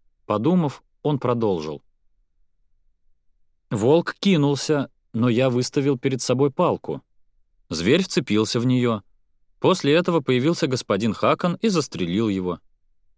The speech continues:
"И больше ничего?" "Ничего. Но мы все вчера были напуганы. Может, Петеру показалось?"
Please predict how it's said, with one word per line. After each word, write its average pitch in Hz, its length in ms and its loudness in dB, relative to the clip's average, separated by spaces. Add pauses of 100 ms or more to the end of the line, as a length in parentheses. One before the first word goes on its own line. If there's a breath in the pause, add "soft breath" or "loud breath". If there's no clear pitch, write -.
(520)
"И 139 120 0
больше 135 500 2
ничего?" 120 840 2 (1040)
"Ничего. 82 720 -2 (880)
Но 101 140 0
мы 131 120 2
все 151 200 0
вчера 147 280 0
были 147 200 2
напуганы. 139 680 -2 (440)
Может, 90 320 -2
Петеру 98 360 0
показалось?" 107 720 -2